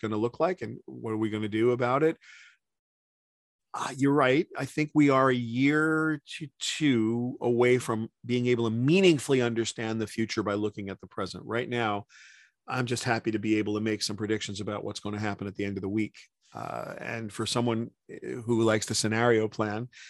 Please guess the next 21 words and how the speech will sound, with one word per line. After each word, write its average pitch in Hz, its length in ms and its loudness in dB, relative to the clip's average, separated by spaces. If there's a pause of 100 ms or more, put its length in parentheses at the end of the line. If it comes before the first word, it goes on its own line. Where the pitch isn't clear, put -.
(160)
and 113 80 -6
that's 117 140 -4
kind 120 180 -2
of 120 40 0
what 113 120 -2
my 110 100 -6
company 113 300 -4
does 107 200 -4
for 107 120 -4
a 107 40 0
living, 113 300 2
help 110 240 -2
our 107 160 -2 (180)
clients, 110 480 -6
you 110 80 -4
know, 101 220 -6 (260)
do 110 120 -4
strategy 107 560 -2
and 101 120 -6
scenario 104 440 -4
plan, 98 340 -8